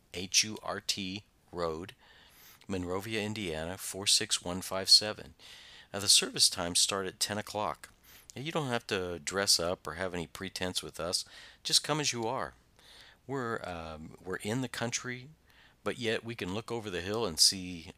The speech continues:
Interstate seventy. We're not too far from civilization, and we're not too far for you to get to us. If you live in Cloverdale, Monrovia, uh, if you live in, um, um, Greencastle,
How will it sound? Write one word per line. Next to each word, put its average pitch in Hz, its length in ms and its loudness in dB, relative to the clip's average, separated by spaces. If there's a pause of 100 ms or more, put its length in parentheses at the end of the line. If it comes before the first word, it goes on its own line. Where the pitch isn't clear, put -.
Interstate 104 520 2
seventy. 117 720 0
We're 135 80 -6
not 123 140 -2
too 104 160 -6
far 92 260 -2
from - 180 -6
civilization, 90 880 0 (640)
and 101 80 -2
we're 101 80 0
not 113 140 -2
too - 140 -4
far 92 300 -2
for - 160 -6
you 82 200 -8
to 71 80 -10
get 82 180 -4
to 82 160 -2
us. 71 240 -2
If - 140 -8
you 147 100 -6
live 123 320 -4
in 85 160 -2
Cloverdale, 110 720 -6
Monrovia, 117 720 -6 (840)
uh, 80 360 0
if - 160 -6
you 104 100 -6
live 92 220 -6
in, 78 320 -6 (160)
um, 80 400 -10 (480)
um, 73 380 -10 (680)
Greencastle, 135 1080 0